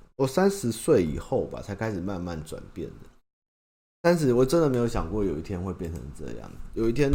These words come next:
正确的，也不是说正确，应该知道的讯息，或是应该了解的真相，或是对于自身的一种，我生活地方的一种醒悟跟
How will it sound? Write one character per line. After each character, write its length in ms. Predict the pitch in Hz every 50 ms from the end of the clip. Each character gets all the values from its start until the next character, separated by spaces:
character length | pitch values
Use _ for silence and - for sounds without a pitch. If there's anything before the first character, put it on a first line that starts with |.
| 143 139 - - - - - -
正 180 | 160 147 127
确 180 | 117 135 127 110
的， 260 | 104 98 85 76 69
也 140 | - 98 101
不 80 | 113
是 60 | 127 131
说 120 | 151 139
正 220 | 143 - 135 110
确， 200 | 107 - 117 95
应 240 | - - 151 151 147
该 180 | 143 135 131 131
知 220 | 127 - 120 117
道 140 | 117 113 104
的 100 | 98 92
讯 280 | 90 - 110 98 85 80
息， 260 | - - 62 60 78
或 160 | 90 92 95
是 280 | 98 101 95 85 78 - - - - - - - - - - - -
应 140 | 117 123 123
该 160 | 120 120 120
了 200 | 113 90 87 95
解 100 | 87 76
的 100 | 71 73
真 300 | 71 - 90 82 80 87
相， 220 | - - 87 73 67 71
或 160 | 87 95 98
是 460 | 92 - 98 92 82 78 73 71 71 - - - _ _ _ _ _ _ _ _ _ _ _
对 180 | 143 131 110
于 80 | 101 98
自 260 | 95 - - 120 107
身 240 | 101 - 101 92 92
的 140 | 92 85 78
一 120 | 82 92
种， 260 | 90 - 76 69 64 57 50 50 - - _ _ _ _ _ _ _ _ _ -
我 180 | 101 101 98
生 220 | - 131 131 135 131
活 160 | 120 95 92
地 160 | 90 110 107
方 180 | 98 101 95 95
的 60 | 90
一 20 |
种 160 | 92 87 85 85
醒 320 | - - - 67 52 64
悟 180 | 85 90 78 64 -
跟 400 | 82 80 78 73 76 82 85